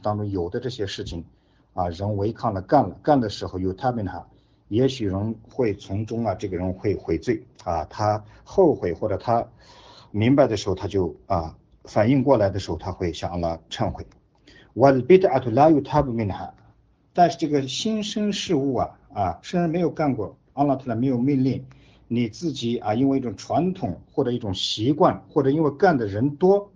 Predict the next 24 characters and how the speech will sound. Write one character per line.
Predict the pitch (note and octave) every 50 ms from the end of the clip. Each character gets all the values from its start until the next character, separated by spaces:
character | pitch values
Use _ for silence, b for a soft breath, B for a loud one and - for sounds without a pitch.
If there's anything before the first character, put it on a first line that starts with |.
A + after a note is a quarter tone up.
| _ _ _
而 | - A#2 C3
去 | B2+ C3 - E3+ C#3+ A2 G#2 - - -
干 | - E3 D3
了 | C3+ B2+
一 | B2
件 | A#2+ A#2+ G#2+
新 | - - A#2+ G#2+
生， | G#2 G#2+ G#2 - A#2
因 | A#2+ C#3+ D3 C#3+
为 | C#3+ C3+ B2 A2+ - - b b b b b b b b b b b b b b b
上 | - - - C#3
面 | B2+ A#2+ A2 G#2+
我 | G#2+
所 | G#2 - A2
提 | G2 - B2
到 | A#2+ B2 A#2
的 | G#2+ G#2
种 | F#2+ - - A2+ A2+ B2 D3+ D3
种 | C3 G#2+ G2+
这 | G#2 G#2+
些 | - - G2
原 | F#2 F2 F2 F2+ G2+ A2+
因 | A2+ A2+ A#2 A#2
啊 | A2 F2+ D#2 -